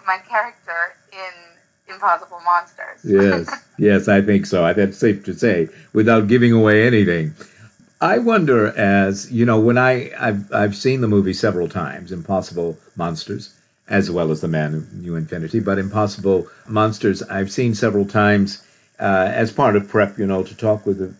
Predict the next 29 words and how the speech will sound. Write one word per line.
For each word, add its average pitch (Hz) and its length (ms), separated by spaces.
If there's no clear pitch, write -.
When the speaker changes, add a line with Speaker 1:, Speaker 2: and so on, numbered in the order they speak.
Speaker 2:
various 95 420
people, 98 320
the 92 100
writer, 85 300
director, 85 440
Nathan 82 320
Katucci, 82 580
and, 76 120
and 82 360
performers 92 500
within 98 380
it. 95 180
And 104 180
I've 190 220
always 160 400
felt, 104 280
even 127 200
from 113 180
the 98 80
beginning, 85 580
that 104 400
it 135 220
was 113 840
a 113 120
perfect 170 640
blend 113 520
of 82 180
music 98 640
and 80 220